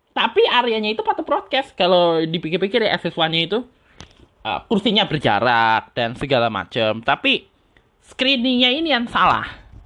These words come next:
yang kayaknya tidak taat. Dan memang, memang gua ngerasain sendiri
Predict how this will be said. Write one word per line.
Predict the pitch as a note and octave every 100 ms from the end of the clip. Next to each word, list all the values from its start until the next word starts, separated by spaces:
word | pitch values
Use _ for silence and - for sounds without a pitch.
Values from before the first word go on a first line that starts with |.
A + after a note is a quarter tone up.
| -
yang | - E3 G#3 G#3 - _ _ _
kayaknya | - G3 F#3 G#3+
tidak | D#3+ C3+ -
taat. | D3 D3 A2+ - _ - - - _ _ _ _ _ _ _ C#3
Dan | E3+ G#3+
memang, | A3+ F3 C#3 G#3 D4+ E4+ - - - - - - - - _ _ _ _ _ _ _ _ F#3
memang | A3 E4
gua | B3+ F#4+
ngerasain | F4+ A#3 A3+ G#3+
sendiri | G#3+ A#3 C#4+ C#4